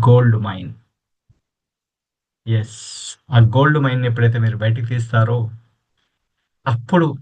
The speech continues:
సక్సెస్‌కి దారి తెరవబడుతుంది. And we will become so, so, so, so successful person in our life, and this life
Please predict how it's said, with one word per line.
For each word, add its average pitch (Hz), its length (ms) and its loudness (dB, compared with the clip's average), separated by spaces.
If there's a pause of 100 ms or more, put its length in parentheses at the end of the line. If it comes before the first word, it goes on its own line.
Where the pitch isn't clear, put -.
(480)
సక్సెస్‌కి 127 560 0 (100)
దారి 113 220 2 (120)
తెరవబడుతుంది. 110 800 -2 (720)
And 117 300 4 (640)
we 110 260 2
will 131 240 -2
become 120 260 -4 (320)
so, 131 140 0 (260)
so, 123 120 2 (120)
so, 113 200 -4 (120)
so - 180 -8 (100)
successful 113 680 0 (340)
person 110 440 0 (800)
in 113 140 4 (100)
our 113 220 0 (140)
life, 123 240 -4 (500)
and 113 200 6 (460)
this 120 260 4
life 117 360 2